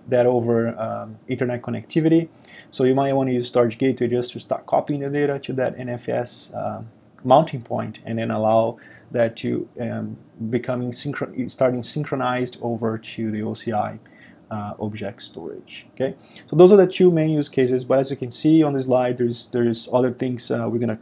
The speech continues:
talk to, like cloud tiering, um, backups, archives. So I'm gonna go over some of those, um, op- So this is an option that you can use for hybrid cloud, what we call tiering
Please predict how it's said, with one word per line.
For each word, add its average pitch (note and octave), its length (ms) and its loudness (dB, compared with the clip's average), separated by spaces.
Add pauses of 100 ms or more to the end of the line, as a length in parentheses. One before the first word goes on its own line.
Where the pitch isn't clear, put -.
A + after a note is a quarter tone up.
talk C3+ 260 6
to, C3 340 2 (320)
like - 120 -10
cloud C3+ 260 4
tiering, C3+ 520 2 (460)
um, A#2 320 0
backups, C3 540 6
archives. B2 520 4
So - 120 -6
I'm - 80 -4
gonna D3+ 220 0 (340)
go C3 140 2
over A#2+ 240 2
some A#2+ 200 -2
of A2+ 160 -2
those, A2+ 460 -4
um, G#2+ 380 -4
op- G#2+ 120 2 (2500)
So D3 120 2
this E3 200 8
is G3+ 120 4
an F#3 100 4
option D#3+ 360 2
that C#3 160 4
you C3+ 80 0
can B2 160 -4
use A#2 360 0
for A#2+ 180 -4
hybrid B2 360 0
cloud, A#2 360 4
what A2+ 100 0
we A2+ 80 0
call A2+ 240 -4
tiering A#2+ 500 2